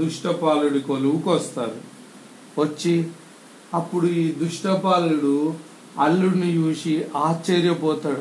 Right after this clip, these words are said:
"అరే, చచ్చిపోతాడు అనుకుంటే వీడు బతికొచ్చిండు, మళ్ళీ ఇంకెవరో ఇద్దరు వచ్చిర్రు, ఆ చేతిలో సంచి ఏంది, ఇది కత్తి ఏంది?" అనేసి అనుకుంటాడు. మంత్రులు కూడా, మంత్రి, సేనాధిపతి కూడా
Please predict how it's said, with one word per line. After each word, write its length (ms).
"అరే, 160
చచ్చిపోతాడు 840
అనుకుంటే 440
వీడు 240
బతికొచ్చిండు, 880
మళ్ళీ 260
ఇంకెవరో 460
ఇద్దరు 420
వచ్చిర్రు, 440
ఆ 180
చేతిలో 360
సంచి 480
ఏంది, 220
ఇది 260
కత్తి 260
ఏంది?" 260
అనేసి 320
అనుకుంటాడు. 500
మంత్రులు 580
కూడా, 640
మంత్రి, 680
సేనాధిపతి 760
కూడా 440